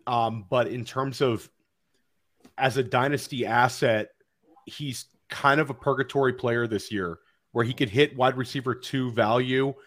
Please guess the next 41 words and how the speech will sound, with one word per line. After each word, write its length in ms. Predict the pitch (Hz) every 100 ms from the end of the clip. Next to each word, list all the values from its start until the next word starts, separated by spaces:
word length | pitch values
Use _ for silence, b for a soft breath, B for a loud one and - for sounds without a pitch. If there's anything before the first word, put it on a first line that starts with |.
| b b b
but 460 | 117 120 127 120 - 120
I 120 | 131
don't 200 | 139 127
see 220 | - 127
any 180 | 123 127
path 380 | 123 123 123 -
to 80 |
wide 200 | 120 113
receiver 360 | 117 - 127 113
one 300 | 104 104 120
land. 380 | 123 143 160 - B 120 B B -
There's, 400 | 156 170 160 - -
there's 300 | 156 170 180
an 80 | 180
argument 440 | 160 180 220 202
to 60 | -
be 120 | 160
made 340 | 135 131 135
that 100 | 123
his 280 | 117 120 -
target 360 | - 123 127 131
share 280 | - 120 113
is 100 | -
going 240 | 123 117
to 140 | 117
increase 560 | 95 120 120 - 123 120
this 200 | 139 -
year. 280 | 135 139 139 b b b
He's 160 | 139 110
been 140 | 147
a 60 | 135
very, 340 | 123 131 139
very 260 | 131 131 123
predictable 760 | - 107 87 120 - 120 113
player 460 | - 110 117 123 120
the 100 | 107
last 320 | 107 113 -
two 80 | 123
years. 480 | 110 110 123 123 - b b b
Um, 280 | 113 110 107
his, 300 | - 131 113